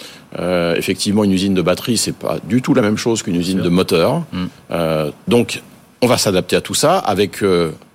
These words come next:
Speaker 1: une taille qui sera effectivement adaptée à ce nouveau paradigme. Par contre, je, moi, je, je reste convaincu et, et j'espère que, que, que Toyota continuera à investir sur le territoire national parce
Speaker 2: Mhm.
Speaker 1: que, euh,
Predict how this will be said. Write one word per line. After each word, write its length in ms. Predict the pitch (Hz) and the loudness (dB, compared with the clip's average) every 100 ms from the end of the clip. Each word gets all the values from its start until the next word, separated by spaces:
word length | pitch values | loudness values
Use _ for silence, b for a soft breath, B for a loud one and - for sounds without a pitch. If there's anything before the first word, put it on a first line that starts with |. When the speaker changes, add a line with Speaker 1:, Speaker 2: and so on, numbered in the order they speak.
| - | -2
Speaker 1:
une 140 | 107 | 0
taille 400 | 101 143 139 98 78 | 2 2 2 0 -2
qui 120 | - | -6
sera 200 | - 92 | -6 -2
effectivement 720 | 85 90 - 101 95 107 104 - | -2 -4 -4 -2 0 2 0 0
adaptée 640 | 110 113 - - 117 110 B B B B - | 0 0 0 0 2 0 B B B B -4
à 80 | 113 | 0
ce 140 | 139 | 2
nouveau 240 | 113 107 | 2 2
paradigme. 580 | 95 82 98 160 185 90 73 B B B B | 2 0 2 2 2 0 -2 B B B B
Par 160 | - - | -6 -4
contre, 340 | 120 156 - - - | -2 -2 -4 -14 -20
je, 220 | - - | -16 -6
moi, 140 | 95 | -6
je, 80 | 78 69 - | -6 -8 -8
je 120 | 76 | -4
reste 320 | 78 104 - | 0 0 0
convaincu 520 | 92 92 92 - 175 156 | -2 0 -2 0 2 2
et, 360 | 85 82 73 - | 2 0 -2 -6
et 160 | - 69 | -8 -4
j'espère 440 | 85 - 110 101 | -4 -2 -2 -2
que, 220 | - 82 73 B B B B - | -2 -2 -2 B B B B -6
que, 240 | 82 76 | -4 -2
que 100 | - | -2
Toyota 420 | 82 95 90 104 | 0 2 2 0
continuera 640 | 95 113 123 113 104 107 95 | -2 0 2 4 4 2 2
à 40 | |
investir 340 | 90 90 104 | 0 0 -2
sur 100 | - | -2
le 60 | 90 | -2
territoire 340 | 92 85 80 | -2 -2 0
national 440 | 87 80 101 151 170 | -2 0 2 2 2
parce 220 | 95 98 | -2 -2
Speaker 2:
Mhm. 40 | |
Speaker 1:
que, 180 | 113 143 151 B B B B - | 2 0 -2 B B B B -6
euh, 420 | 92 87 82 78 | -2 2 2 0